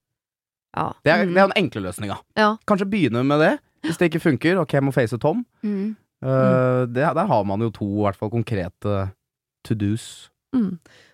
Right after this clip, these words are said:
Speaker 1: Og så spør jeg, ja, kan hun si det til mannen sin? "Vet du hva, jeg tenker fælt på en på jobb, jeg."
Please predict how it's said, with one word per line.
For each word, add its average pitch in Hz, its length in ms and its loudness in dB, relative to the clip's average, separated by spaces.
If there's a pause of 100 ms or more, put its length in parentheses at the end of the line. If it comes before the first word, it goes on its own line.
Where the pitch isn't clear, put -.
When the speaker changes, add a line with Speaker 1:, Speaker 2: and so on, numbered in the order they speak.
(100)
Speaker 1:
Og 233 80 -8
så 269 100 -4
spør 214 260 -2
jeg, - 80 -8
ja, - 760 -6
kan 220 200 0
hun 220 140 -2
si 208 140 -2
det 175 120 -2
til 214 80 -4
mannen 165 160 -2
sin? 262 160 -6
"Vet 254 100 -8
du 240 60 -4
hva, 240 80 -2
jeg - 40 -8
tenker 220 260 -6
fælt 175 180 -8
på 190 80 -6
en 175 200 -4
på 185 140 -2
jobb, 185 140 -2
jeg." 277 80 -8